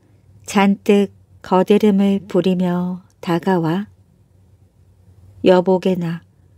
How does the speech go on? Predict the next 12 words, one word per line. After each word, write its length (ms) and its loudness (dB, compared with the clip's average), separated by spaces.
내 220 2
삭슨 460 -4
줄터이니 840 -4
나를 420 2
업고 380 -2
좀 340 -6
건너주게나." 920 -2
하고 720 0
말을 340 0
걸었습니다. 1000 -4
공교롭게도 1200 0
소나기가 1000 0